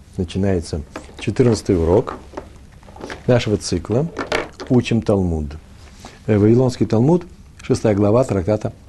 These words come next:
Бава Камма. Э, наш сегодняшний урок идёт в память Хаим Лейб бен Мейер и Йента Блюма бат Пинхас. Мы с вами находимся на Даф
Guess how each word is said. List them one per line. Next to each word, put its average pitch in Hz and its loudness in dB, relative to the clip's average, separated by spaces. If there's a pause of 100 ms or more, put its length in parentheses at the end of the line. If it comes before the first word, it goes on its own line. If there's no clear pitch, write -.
(120)
Бава 98 0 (280)
Камма. 82 -2 (1200)
Э, 101 2
наш 107 0
сегодняшний 101 -2
урок 139 0
идёт 95 0
в - -20
память 110 0 (580)
Хаим 104 2 (140)
Лейб 104 2 (280)
бен 95 -2 (120)
Мейер 92 -2 (480)
и 110 0
Йента 131 0
Блюма 101 0 (120)
бат 92 -4 (280)
Пинхас. - -4 (720)
Мы 143 2
с - -6
вами 107 2
находимся 104 -2 (500)
на 98 -2 (560)
Даф 113 0